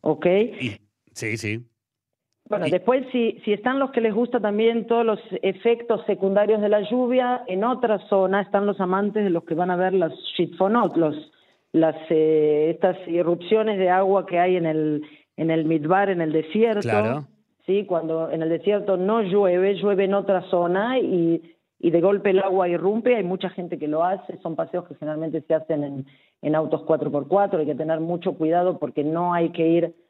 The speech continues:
Speaker 1: al cauce del río seco, sino a lugares altos, por ejemplo, en el Nahal Sin. Es un, es un espectáculo maravilloso, pero hay que tener cuidado.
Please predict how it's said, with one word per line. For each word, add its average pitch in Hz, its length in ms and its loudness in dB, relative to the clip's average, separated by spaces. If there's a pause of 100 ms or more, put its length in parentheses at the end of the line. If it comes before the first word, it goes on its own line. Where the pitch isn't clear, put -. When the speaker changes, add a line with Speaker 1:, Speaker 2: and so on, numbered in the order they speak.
(220)
Speaker 1:
al 156 220 2
cauce 196 480 0
del 165 220 0
río 165 300 0 (100)
seco, 180 500 -2 (280)
sino 156 200 -2
a 165 60 2
lugares 165 440 2
altos, 190 600 2 (220)
por 143 100 -4
ejemplo, 147 320 0
en - 60 0
el 151 100 -2
Nahal 156 560 -2
Sin. 214 240 2
Es 156 160 -4
un, 156 320 -2 (300)
es 160 180 -6
un 165 300 -2
espectáculo 170 680 0
maravilloso, 190 640 0
pero 180 160 2
hay 190 140 2
que 185 160 -4
tener 170 300 -2
cuidado. 208 640 2